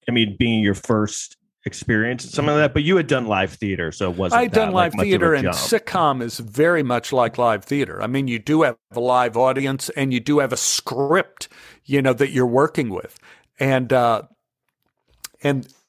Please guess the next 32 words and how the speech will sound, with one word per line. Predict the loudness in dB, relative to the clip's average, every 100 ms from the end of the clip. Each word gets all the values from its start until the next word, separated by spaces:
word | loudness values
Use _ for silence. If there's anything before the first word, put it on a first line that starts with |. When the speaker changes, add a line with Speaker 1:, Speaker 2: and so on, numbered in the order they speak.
| -2
Speaker 2:
and | -2 -2 -6 _ _ -18
that | -4 0 0 2
was | 2 2 0 -6 -4
a, | -2
a, | 0 0 0 0 -2
a |
huge, | -2 0 0 0 -6 -12 -16 _ _ _ _ _ _ _ _ -2
you | 0
know, | 2
that | 2 0
was | -2
a | -4
huge | 0 0 0 0
breakthrough | 0 0 -2 -4 -4
for | -4
me. | -4 -2 -4 -8 -18 _ _ _
Speaker 1:
Do | 0
you, | 4 4
um, | 4 4 4
what | 2
was | 2 0
your | -2
first | -2 -4 -4 -8 -18 -10
movie | 0 0 2 0
you | -2 -6
did? | -6 -8 -8 -12 -18 _ -20 -20 _ -20
Speaker 2:
Oh, | -20 _
boy. | -18 -16 -16 -18 -20 _ _ _ _ _ -12 0
Speaker 1:
Was | 2 4
it | 4
Nobody's | 4 4 2 0 0
Fool? | 2 2 2 0 -4 -10